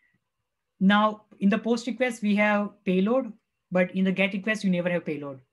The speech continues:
Like, this is the standard, uh, thing that, you know, your, uh, your get request normally never have payload. Now, uh, what you're going to verify? So get return two,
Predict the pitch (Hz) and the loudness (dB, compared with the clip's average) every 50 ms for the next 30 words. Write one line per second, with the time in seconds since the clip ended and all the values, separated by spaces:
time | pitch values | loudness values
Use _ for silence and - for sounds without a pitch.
0 | _ - 160 147 135 135 147 151 147 185 170 156 156 165 160 160 156 - - 175 | _ -14 -14 -12 -14 -14 -16 -14 -12 -12 -10 -10 -8 -6 -6 -6 -6 -8 -10 -10
1 | 156 151 151 156 156 156 151 - _ _ _ _ _ _ _ _ _ 143 147 143 | -8 -8 -6 -6 -6 -8 -8 -12 _ _ _ _ _ _ _ _ _ -20 -18 -18
2 | 143 143 147 _ _ _ - 190 175 165 160 156 147 139 - - 165 160 147 143 | -16 -18 -20 _ _ _ -6 -4 -4 -2 -4 -6 -6 -8 -10 -10 -10 -8 -8 -8
3 | 147 - - 156 151 151 147 147 151 151 - - 160 156 147 143 143 139 131 - | -10 -12 -12 -10 -8 -6 -6 -8 -10 -12 -16 -18 -14 -14 -12 -12 -14 -14 -18 -20
4 | _ _ _ _ _ _ _ _ _ _ _ _ 170 165 156 143 175 170 160 180 | _ _ _ _ _ _ _ _ _ _ _ _ -6 -6 -4 -2 -2 -2 -2 -2
5 | 175 180 175 170 - 170 156 156 165 165 156 160 156 160 156 156 156 127 147 147 | -2 -4 -4 -2 -4 -6 -6 -4 -4 -6 -6 -6 -8 -8 -8 -10 -10 -10 -10 -10
6 | 139 139 135 135 131 - _ _ _ _ _ _ _ _ _ _ _ _ - 175 | -10 -10 -12 -12 -14 -18 _ _ _ _ _ _ _ _ _ _ _ _ -2 0
7 | 185 196 202 196 202 196 - 185 185 185 180 185 180 180 - _ _ _ - - | 2 4 4 4 2 2 0 2 2 4 4 4 2 0 -2 _ _ _ -20 -20
8 | _ _ _ _ _ _ - - _ _ - 180 180 208 208 202 220 208 214 190 | _ _ _ _ _ _ -20 -20 _ _ -8 -2 0 0 2 2 0 0 2 2
9 | 180 170 190 185 185 156 139 143 - _ _ _ _ - - 196 196 190 185 160 | 2 2 2 2 0 -2 -6 -8 -12 _ _ _ _ -2 0 0 0 0 -2 0
10 | 170 190 214 233 226 - - 170 180 185 196 202 190 190 - 202 190 190 190 190 | 2 2 2 2 0 -4 -4 -2 -2 2 2 2 2 2 2 4 4 4 4 2